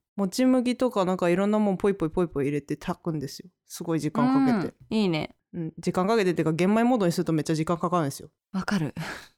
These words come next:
Speaker 1: まあ、あの、<laughs> 浸水時間が白米よりだいぶ長いんで。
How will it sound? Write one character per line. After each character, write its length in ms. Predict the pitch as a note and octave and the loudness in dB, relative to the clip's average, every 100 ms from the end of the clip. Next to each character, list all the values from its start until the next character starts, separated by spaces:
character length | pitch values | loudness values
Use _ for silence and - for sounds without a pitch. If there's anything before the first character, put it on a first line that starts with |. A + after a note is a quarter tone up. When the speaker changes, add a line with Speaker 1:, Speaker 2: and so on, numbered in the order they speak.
| _ - | _ -6
Speaker 1:
ま 220 | F3+ D#3 | -2 2
あ、 20 | |
あ 260 | F#3 F#3 E3+ | 2 2 2
の、 80 | E3+ | 2
<laughs> 0 | |
浸 260 | - B3 | 2 2
水 200 | A3+ B3 | 2 0
時 120 | A#3+ | 0
間 180 | B3 G3 | 0 0
が 240 | D#3+ D#3 - | 2 0 -2
白 240 | G3 F#3+ G#3+ | -6 -4 0
米 100 | F#3 | 2
よ 80 | |
り 80 | D#3+ | 2
だ 80 | D#3 | 0
い 60 | D#3+ | 0
ぶ 100 | D#3+ | -2
長 220 | D#3+ E3 | -2 -2
い 60 | |
ん 40 | D#3 | -2
で。 220 | D#3+ - | -4 -8